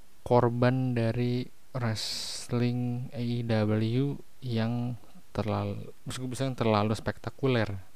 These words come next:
Kabarnya ada tiga top star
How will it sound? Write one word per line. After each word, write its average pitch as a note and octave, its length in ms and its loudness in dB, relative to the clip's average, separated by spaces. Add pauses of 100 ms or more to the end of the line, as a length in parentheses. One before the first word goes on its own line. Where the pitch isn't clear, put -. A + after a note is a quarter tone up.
(1700)
Kabarnya C#3+ 1300 2 (720)
ada B2+ 880 4 (240)
tiga C3+ 560 -2 (160)
top - 320 0
star A#2 800 -2